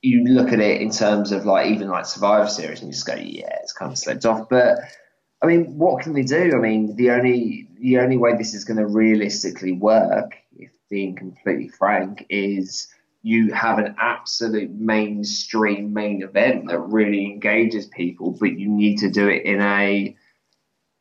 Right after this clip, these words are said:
a way that kind of doesn't worry too much about,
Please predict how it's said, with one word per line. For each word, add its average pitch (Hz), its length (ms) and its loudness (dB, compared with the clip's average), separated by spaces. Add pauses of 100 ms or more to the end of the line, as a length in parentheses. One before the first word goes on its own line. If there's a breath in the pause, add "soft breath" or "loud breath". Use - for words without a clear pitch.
(680)
a 135 80 4
way 120 560 4
that 107 320 0
kind 110 260 0
of 107 120 -2
doesn't 107 520 -4
worry 113 400 2
too 110 280 -8
much 113 340 -6
about, 104 640 -2